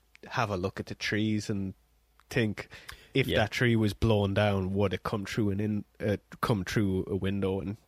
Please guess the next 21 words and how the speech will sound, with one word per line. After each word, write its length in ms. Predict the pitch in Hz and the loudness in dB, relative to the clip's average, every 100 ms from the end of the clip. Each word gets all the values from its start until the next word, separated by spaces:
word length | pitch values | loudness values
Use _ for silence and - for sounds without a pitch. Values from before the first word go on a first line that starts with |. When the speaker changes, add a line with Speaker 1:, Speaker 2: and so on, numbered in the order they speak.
| _ | _
Speaker 2:
Yeah, 220 | 110 98 - | -2 0 4
Speaker 1:
and 120 | 135 | 4
if 100 | 117 | 6
Speaker 2:
exactly. 120 | 107 123 | 4 6
Speaker 1:
the 100 | 117 | 6
answer 280 | 117 - 117 | 4 2 0
is 120 | 113 | 2
yes, 320 | 170 160 - | 4 4 4
that 180 | 139 117 | 0 2
looks 220 | 123 - | 0 0
like 140 | 123 110 | -2 -2
it 80 | - | -4
could 180 | 120 104 | -6 -2
do 160 | 107 104 | -2 2
that, 200 | 101 - | 0 0
then 140 | 98 | -4
you 80 | 90 | -4
cut 180 | - - | -6 -4
it 40 | |
down 240 | 107 104 92 | -2 -2 -4
beforehand. 640 | - - - - 69 - | -8 -6 -6 -8 -12 -12